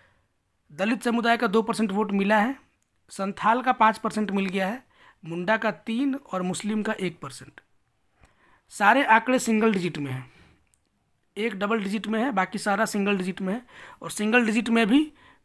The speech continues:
पाँच से नीचे है। अब बहुत लोग बोलेंगे पहली बार चुनाव लड़ रहे थे,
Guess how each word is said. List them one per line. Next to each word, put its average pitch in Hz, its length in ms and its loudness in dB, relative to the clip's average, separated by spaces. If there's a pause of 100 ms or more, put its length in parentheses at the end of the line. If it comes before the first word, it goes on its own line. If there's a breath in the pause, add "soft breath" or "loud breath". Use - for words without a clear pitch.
(120)
पाँच 220 260 2
से 240 140 -2
नीचे 170 320 -4
है। 120 180 -10 (200)
अब 175 100 -6
बहुत 214 260 2
लोग 226 100 2
बोलेंगे 220 320 2
पहली 202 260 2
बार 208 140 4
चुनाव 196 280 4
लड़ 190 80 4
रहे 185 160 -2
थे, 202 260 -2